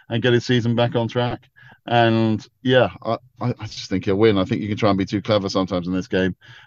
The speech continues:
and I think My Prospero, uh, doesn't have to reproduce the form of those runs. I think he can run within five or six pounds of it and still win. So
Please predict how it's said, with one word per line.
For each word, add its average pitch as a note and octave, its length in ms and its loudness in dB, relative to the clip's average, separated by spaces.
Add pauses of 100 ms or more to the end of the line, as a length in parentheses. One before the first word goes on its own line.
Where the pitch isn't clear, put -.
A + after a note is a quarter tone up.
and G#2 100 0
I G#2 60 2
think G2+ 200 0
My G2+ 180 2
Prospero, F#2+ 760 0 (440)
uh, F2+ 120 -12
doesn't C#3 380 -2
have C3+ 220 2
to B2+ 100 2
reproduce B2 720 2 (280)
the G2+ 60 -10
form A#2 640 -2
of F2+ 160 -4
those G2 300 0
runs. G2+ 340 -6 (320)
I A#2+ 60 -8
think B2 200 0
he A#2 100 2
can A2 180 0
run A2+ 180 6
within G#2+ 240 4
five A2 300 4
or G2 60 -4
six - 220 -6
pounds A2+ 280 2
of G2 80 -4
it G2 100 -2
and G2 80 -10
still A2+ 260 2
win. G2 200 2 (340)
So G#2 360 2